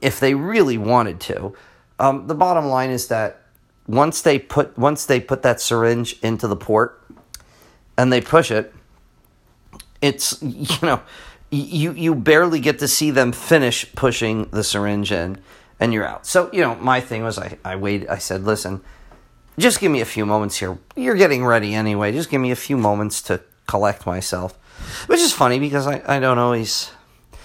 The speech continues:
you know, I, I, I don't particularly, you know, believe something's coming afterwards, but uh, it just seems the thing to do. So I, I, you know, I collected myself and I said, "All right, well, you know what? Listen,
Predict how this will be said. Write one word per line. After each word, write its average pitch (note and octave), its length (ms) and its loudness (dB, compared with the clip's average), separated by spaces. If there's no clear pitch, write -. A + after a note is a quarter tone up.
you G#3 140 2
know, A2 120 -2
I, A2+ 60 -2
I, A#2 560 -4
I - 20 0
don't C3 220 0
particularly, A2+ 1000 -2
you G2 380 -12
know, G2+ 120 -14
believe F#2+ 220 -6
something's F#2+ 400 -4
coming G2+ 320 -4
afterwards, G#2 560 -2
but A2 240 -2
uh, - 320 -2
it C#4 100 -6
just - 240 -2
seems G#3 340 -2
the F3+ 140 -4
thing F3+ 280 -2
to E3 100 -8
do. - 280 -8
So A2 260 -6
I, A2 260 -2
I, A2+ 160 -4
you C3 140 -4
know, A#2 80 2
I A2+ 100 -2
collected F#2 500 -8
myself F#2+ 600 -8
and C#3+ 220 -6
I G#3+ 40 -4
said, D#4+ 180 -2
"All D4+ 80 2
right, D3 240 2
well, G3 300 0
you F#3+ 80 2
know G3 100 6
what? G3+ 140 4
Listen, A#2+ 420 0